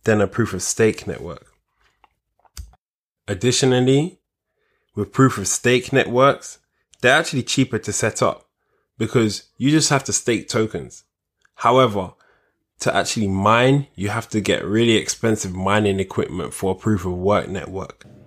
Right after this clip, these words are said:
So, now I've explained the difference between proof of stake and proof of work for you. Next time you hear somebody talking about it,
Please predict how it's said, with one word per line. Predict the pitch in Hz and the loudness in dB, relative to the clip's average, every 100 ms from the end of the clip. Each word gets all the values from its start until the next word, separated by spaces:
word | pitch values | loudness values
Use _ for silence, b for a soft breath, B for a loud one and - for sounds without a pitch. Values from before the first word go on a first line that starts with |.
| - | -14
So, | - - - 147 123 95 - - - - - - | -4 0 4 6 4 4 -4 -16 -20 -20 -20 -8
now | 110 131 151 151 | 2 4 6 6
I've | |
explained | 120 - - 117 107 | 4 0 0 2 2
the | 92 | 0
difference | 113 104 98 82 | -2 -2 -4 -6
between | 95 - 95 87 | -8 -4 -4 -2
proof | - 120 113 | 2 2 2
of | 101 | -4
stake | - 101 98 - - | -4 -2 -2 -6 -12
and | 107 101 | -10 -2
proof | 113 101 | -2 0
of | 98 | -4
work | 95 104 - | 2 2 0
for | - | -8
you. | 90 90 98 B B B B | -10 -10 -12 B B B B
Next | 131 135 - | 2 2 4
time | 143 131 | 6 6
you | |
hear | 113 110 | 6 4
somebody | - 107 95 90 | 2 0 0 -4
talking | - 120 117 95 | -2 0 0 -2
about | 87 87 85 | -4 -8 -10
it, | 92 80 | -10 -12